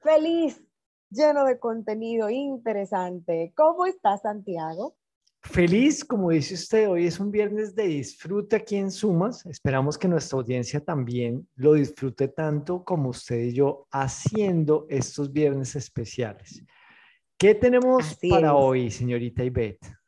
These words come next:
Speaker 1: La agenda de hoy llega gracias a A F P Siembra. Invierte para ti.
Speaker 2: Entonces,
Speaker 1: En nuestro día de hoy, Santiago, la cosa
Speaker 2: dígame.
Speaker 1: se pone buena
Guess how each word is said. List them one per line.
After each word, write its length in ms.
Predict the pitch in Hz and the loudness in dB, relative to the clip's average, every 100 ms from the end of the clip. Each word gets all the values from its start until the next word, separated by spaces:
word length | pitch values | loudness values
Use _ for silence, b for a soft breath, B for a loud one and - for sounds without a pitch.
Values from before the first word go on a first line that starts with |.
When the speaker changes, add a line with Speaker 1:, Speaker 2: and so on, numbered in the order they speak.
| _ _ _ _ _ _ _ _ _ _ B B _ | _ _ _ _ _ _ _ _ _ _ B B _
Speaker 1:
La 260 | - 226 220 | 2 4 4
agenda 460 | 220 277 320 294 | 2 -2 0 -2
de 180 | 202 185 | 0 2
hoy 220 | 190 240 | 2 0
llega 320 | 214 202 214 | -4 -4 -4
gracias 500 | 202 190 208 - 247 | -2 -2 -2 -4 -4
a 160 | 190 - - | -6 -6 -2
A 160 | 233 - | -2 0
F 320 | 247 240 254 | -2 0 -2
P 320 | - 247 277 | 0 0 0
Siembra. 800 | 269 - 202 190 196 190 156 156 _ | -4 -12 -2 0 0 -2 -6 -8 _
Invierte 840 | - 285 294 262 247 240 233 262 254 _ - | -2 -2 0 4 4 2 -2 -4 -6 _ -2
para 260 | 175 175 | 0 -2
ti. 240 | 175 151 - _ _ _ - | -4 -8 -10 _ _ _ -12
Speaker 2:
Entonces, 380 | - 143 - | -4 -2 2
Speaker 1:
En 60 | 202 | 0
nuestro 340 | 330 330 302 | 0 0 0
día 200 | 247 285 | 0 0
de 180 | 302 277 | 2 2
hoy, 200 | 226 220 | 2 0
Santiago, 720 | 226 214 208 208 190 165 165 | 0 -2 -2 0 0 2 0
la 120 | 175 175 127 | 0 0 0
cosa 220 | 254 320 | 0 0
Speaker 2:
dígame. 20 | |
Speaker 1:
se 160 | 302 247 | -2 -2
pone 320 | 214 220 233 | -2 0 0
buena 680 | 190 180 185 170 170 226 | -2 -2 -2 -2 -2 -2